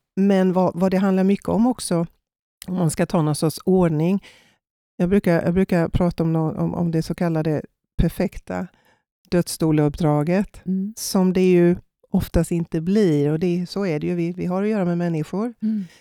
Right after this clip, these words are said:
Speaker 1: Men om man då tänker sig att, eh, någon då som har fått besked om obotlig sjukdom,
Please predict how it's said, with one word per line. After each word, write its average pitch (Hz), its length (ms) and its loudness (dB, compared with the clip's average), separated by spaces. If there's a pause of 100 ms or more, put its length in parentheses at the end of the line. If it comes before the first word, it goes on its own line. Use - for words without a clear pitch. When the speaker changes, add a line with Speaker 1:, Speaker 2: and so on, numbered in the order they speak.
(560)
Speaker 1:
Men 208 160 4
om 190 100 4
man 185 120 4
då 180 140 4
tänker 170 360 2
sig 170 340 0
att, 160 480 -6
eh, 156 420 -4 (600)
någon 160 260 0
då 156 160 0
som 156 160 -4
har 156 60 -2
fått - 420 -4 (160)
besked 196 400 -4
om - 120 -6
obotlig 175 440 -4
sjukdom, 175 460 -6